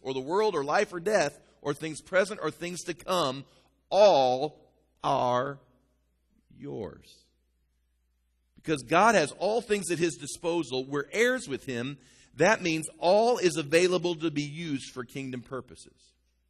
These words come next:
Everything in your life, everything you see, everything in the earth, all of it was designed, in Colossians one sixteen through eighteen, it says that everything was designed to give preeminence to him. And sometimes I'll just go down the road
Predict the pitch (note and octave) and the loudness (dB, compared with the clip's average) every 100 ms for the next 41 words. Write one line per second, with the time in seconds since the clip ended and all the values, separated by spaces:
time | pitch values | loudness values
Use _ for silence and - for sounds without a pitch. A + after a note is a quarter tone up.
0 | _ _ _ - _ _ E3+ A3+ A#3 B3 | _ _ _ -20 _ _ 6 6 4 -2
1 | - A3 - F3+ G3 F#3+ G3 F3 F3 - | 0 -4 -4 -4 -2 -2 -2 2 0 0
2 | G3 A3 B3 A#3+ A3 G#3 G3+ G3+ - E3 | 2 2 2 0 -2 -2 -4 -8 -6 -4
3 | C#3+ E3+ G#3 A3 G#3+ G#3+ F#3+ G3 F#3 - | 2 0 0 -6 -4 -4 -4 -6 -6 -8
4 | B2+ G2 - E3+ G#3+ A#3+ A3+ G#3 E3 C3 | -12 -12 -2 4 4 4 0 -2 -6 -6
5 | D3 C#3 E3+ F#3 G3+ G3+ - _ _ _ | -10 -2 0 2 0 -4 -14 _ _ _
6 | A#2+ A#2 C3+ D3 D#3+ D3 C3 C#3 D#3+ D#3 | -18 -12 -4 0 -2 -4 -8 -4 -4 -4
7 | E3+ - E3 D3+ C#3+ D3 D#3 E3 E3 - | -10 -10 -14 -14 -8 -6 -6 -6 -10 -12
8 | - - D3 - E3 C#3+ C#3+ F3+ G#3+ A#3+ | -20 -8 -6 -4 -4 -2 -2 2 2 0
9 | A3+ G#3+ F#3+ C#3 D3+ D3 F3+ F#3+ E3 D3 | -4 -4 -4 -6 -6 -2 0 0 0 -2
10 | D#3 E3+ D#3 D#3 D3+ D3+ - C#3+ C3+ G#2 | -6 -8 -6 -4 -6 -10 -10 -8 -6 -6
11 | A2+ G3+ A3+ A3+ G#3 - E3+ G3 F3 - | -6 -4 -2 0 -2 -2 -2 -2 -4 -6
12 | F#3 F3+ E3+ F#3 E3 A#2 A2 A#2+ | -4 0 0 -2 -4 -2 -2 -4